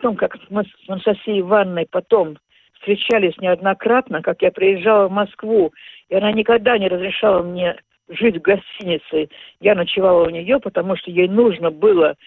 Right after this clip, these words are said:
мне ещё многое показать, рассказать. Роман, э, "Амор" мы, конечно, в Даугаве не смогли пробить, но то, что мне удалось пробить тогда отрывки из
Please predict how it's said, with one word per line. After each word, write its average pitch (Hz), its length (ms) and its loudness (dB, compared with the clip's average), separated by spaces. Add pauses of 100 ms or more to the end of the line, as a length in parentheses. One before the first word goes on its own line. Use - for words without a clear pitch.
(220)
мне 208 300 0
ещё 175 260 -4
многое 165 480 0
показать, 180 640 -2
рассказать. 180 640 -4 (1040)
Роман, 247 520 2 (560)
э, 190 400 0
"Амор" 202 480 2
мы, 208 180 -6
конечно, 196 600 0
в 160 80 -14
Даугаве 165 480 0
не 202 260 -4
смогли 190 480 -2
пробить, 160 560 -2 (640)
но 202 180 -10
то, 240 200 4
что - 260 -4
мне 190 380 0
удалось 180 480 0
пробить 190 460 -4
тогда 165 340 0
отрывки 170 640 -4
из 190 200 -2